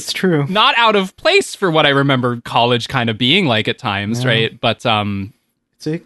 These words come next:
Speaker 1: it's
Speaker 2: yeah.
Speaker 1: a g-, it's a gross place that you have to sort of grow beyond.
Speaker 2: I mean, there have,
Speaker 1: <laughs>
Speaker 2: there were scandals breaking, like, in two thousand ten, you know, about people keeping records. Like,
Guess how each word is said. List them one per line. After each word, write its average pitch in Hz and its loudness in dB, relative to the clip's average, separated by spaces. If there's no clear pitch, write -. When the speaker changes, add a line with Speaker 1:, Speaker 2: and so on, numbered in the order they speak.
Speaker 1:
it's 190 -12
Speaker 2:
yeah. - -4
Speaker 1:
a - -10
g-, 240 -2
it's 240 0
a 311 -2
gross 381 2
place - 0
that 151 -2
you 160 0
have 160 0
to 160 4
sort 147 0
of 139 -2
grow 131 2
beyond. 131 0
Speaker 2:
I 190 2
mean, 196 4
there 190 4
have, 185 0
Speaker 1:
<laughs> - -
Speaker 2:
there 180 2
were 226 4
scandals 147 -2
breaking, 131 0
like, 110 -2
in 110 -4
two 139 -10
thousand 123 -2
ten, 120 -2
you 135 -2
know, 120 0
about 123 0
people 135 -6
keeping 131 -8
records. 123 -4
Like, 156 -4